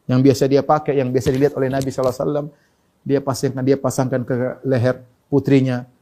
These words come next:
Zainab untuk menghias putrinya agar bisa, eh, malam pertama dengan Abul As. Kemudian juga putrinya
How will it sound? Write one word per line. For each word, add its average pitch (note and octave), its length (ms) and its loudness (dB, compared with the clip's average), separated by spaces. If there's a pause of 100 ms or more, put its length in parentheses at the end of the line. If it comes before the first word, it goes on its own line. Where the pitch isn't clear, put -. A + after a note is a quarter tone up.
(180)
Zainab C#3+ 560 4
untuk C3+ 240 -2
menghias C#3 560 0 (400)
putrinya D3 480 0
agar C#3 160 0
bisa, C#3 500 0 (640)
eh, C3 480 2
malam C#3 240 2
pertama C3+ 400 0
dengan B2+ 400 -4 (340)
Abul A2+ 300 0
As. - 480 -12 (1300)
Kemudian F3+ 440 8
juga G3 400 6
putrinya F#3+ 800 4